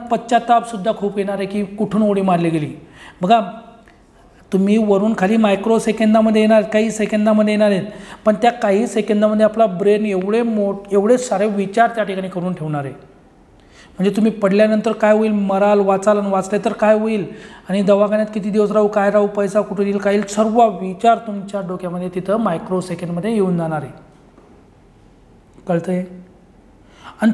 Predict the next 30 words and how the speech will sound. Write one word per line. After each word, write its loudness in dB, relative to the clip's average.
त्याचवेळी 2
तुम्हाला 2
पश्चात्तापाची 0
भावनासुद्धा 0
येणार 0
की -4
नाही, -2
आपण -4
उडी 0
मारून 0
खूप -8
मोठी -2
चुकी -4
केलेली 2
आहे. -4
मग 0
तुमच्या 2
डोक्यात 0
जर -4
विचार -2
आला, 2
आपण 0
उडी -2
मारून -2
खूप -4
मोठी -2
चुकी -4
केली 2
आहे, -2
मग -2